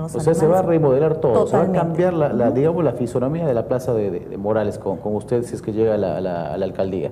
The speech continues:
Speaker 1: Por supuesto,
Speaker 2: Ajá.
Speaker 1: ¿no?
Speaker 2: Después habla de, de la plaza que también, pues, este, se nota que, eh, se vende todo.
Speaker 1: Bueno.
Speaker 2: Parece un, un pequeño mercado la plaza de Morales.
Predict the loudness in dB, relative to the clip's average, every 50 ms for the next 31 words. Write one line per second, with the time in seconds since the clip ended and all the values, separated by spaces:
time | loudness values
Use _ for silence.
0 | -8 -6 -4 -4 -4 -4 -6 -8 -10 -6 -4 -6 -6 -4 -2 -2 0 0 2 0
1 | 0 2 0 -2 0 0 -2 0 2 0 0 2 0 0 2 2 2 2 2 2
2 | 0 0 0 2 0 0 0 0 0 0 0 0 0 -2 -2 -2 -4 -8 -14 -14
3 | -4 -2 0 0 0 0 -2 -2 0 0 0 0 0 2 0 0 -2 -2 0 0
4 | 0 0 -2 -4 -6 -4 -4 -4 -4 -2 -2 -4 -2 -2 -4 -4 -4 -2 -2 -2
5 | -2 -2 -4 -8 -12 -16 -18 -20 -20 -20 -20 -16 -4 0 0 2 4 2 2 2
6 | 2 2 2 2 2 2 0 0 0 0 0 2 2 2 0 0 2 2 2 2
7 | 2 0 -4 -10 -12 -16 -16 -16 -4 0 2 2 2 2 2 0 0 0 0 0
8 | -2 -2 0 0 -2 -2 -2 0 -2 -2 0 0 0 0 2 2 0 0 0 -2
9 | 0 0 0 0 0 -2 -2 -2 -4 -6 -4 -8 -8 -8 -8 -10 -10 -10 -12 -16
10 | -20